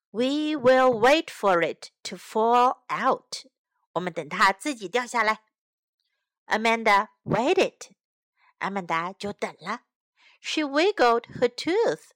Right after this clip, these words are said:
up and down and sideways. 她把她的牙齿上下左右摇晃着。She jiggled it.她使劲地摆动它。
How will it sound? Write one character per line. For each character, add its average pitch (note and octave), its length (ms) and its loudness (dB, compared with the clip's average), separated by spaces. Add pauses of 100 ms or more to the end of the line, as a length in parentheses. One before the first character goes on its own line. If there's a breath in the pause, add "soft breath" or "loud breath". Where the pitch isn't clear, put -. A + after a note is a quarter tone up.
(340)
up - 280 2
and C#3 240 -10
down F#3 480 -4 (220 soft breath)
and C4+ 180 -6
sideways. B3 1200 -2 (760 soft breath)
她 A3 100 -6
把 F#3 140 -4
她 G#3 120 -12
的 G3+ 120 -8
牙 F3+ 260 -4
齿 G3 400 -6 (160 loud breath)
上 G#3 320 -6
下 - 220 -10
左 - 280 -12
右 G#3 300 -2 (140 soft breath)
摇 E3+ 280 -4
晃 B3 340 2
着。 - 160 -20 (1000)
She E4 460 -2 (200)
jiggled B3 520 0 (100)
it. - 380 -20 (500)
她 - 120 -10
使 - 240 -6
劲 C#4 200 2
地 G3+ 160 -2 (120)
摆 - 220 -12
动 G#3 300 -2
它。 - 160 -20